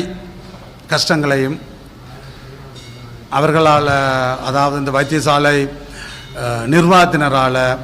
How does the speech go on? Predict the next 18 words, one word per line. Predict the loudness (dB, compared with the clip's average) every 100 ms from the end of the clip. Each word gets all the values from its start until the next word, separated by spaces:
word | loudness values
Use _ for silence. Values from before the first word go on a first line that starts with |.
| -12 -10
தங்களுக்கு | -2 2 2 4
ஏற்பட்ட | 2 2 -2 2 0 0 -10 -2
முழு | 4 6
வலிகளையும் | 8 6 6 6 4 4 2 0 -2
அங்கே, | 0 2 2 0 -4 -14 -18 -18 -20 -18 -12
அதாவது | -2 4 4 4
ஒரு | 0 2
தெருவிலே | 4 6 6 4
நின்று, | 2 0 -4 -6 -12 -20 -20 -20 -20 -20 -6
அந்த | -2 2 2 0 0
ஏ | 0
நைன் | 2 2 0 -4 -8 -10
என்று | -4 0
அழைக்கப்படுகின்ற | 0 0 -2 -2 -2 -2
ஏ | -2
நைன் | 0 -2
ரோட்டில் | 0 0 0 -2
நின்று | -2 -2 -4